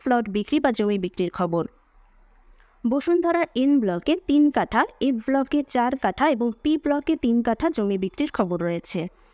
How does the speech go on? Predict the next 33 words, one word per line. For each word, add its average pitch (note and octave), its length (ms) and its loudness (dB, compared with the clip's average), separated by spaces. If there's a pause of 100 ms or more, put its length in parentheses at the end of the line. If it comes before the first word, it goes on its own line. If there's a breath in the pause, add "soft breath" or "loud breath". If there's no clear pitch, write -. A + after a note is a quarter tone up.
(320 soft breath)
আফতাবনগরের E4 880 2 (200)
এফ B3+ 180 0
ব্লকে A#3 520 0
এবং G#3+ 240 0 (140)
এম C4+ 220 2
ব্লকে G#3 360 0 (140)
তিন E4 220 4
কাঠা, B3 300 0
পাঁচ - 320 -4
কাঠা A3+ 240 0
এবং C4+ 160 0
সাড়ে A#3 280 0
সাত A#3+ 200 -2
কাঠার B3 320 0
দক্ষিণমুখী B3 640 2
plot G3 300 0
বিক্রির A3 340 -2
খবর F#3 320 0
রয়েছে। E3+ 380 -4 (320 soft breath)
আপনারা C4+ 300 2
যারা C#4+ 200 2
আগ্রহী F#3+ 560 0
আমাদের G3 300 2
সাথে B3 240 0
যোগাযোগ F#3+ 400 -2
করতে E3+ 280 -4
পারেন। F3 300 -2 (280 soft breath)
সবশেষ C#4 440 -2
জানাবো C#4 340 2
দর্শক C4 380 -2
বাড়ি A3+ 220 2
বিক্রির F#3 340 -2
খবর। F3 380 0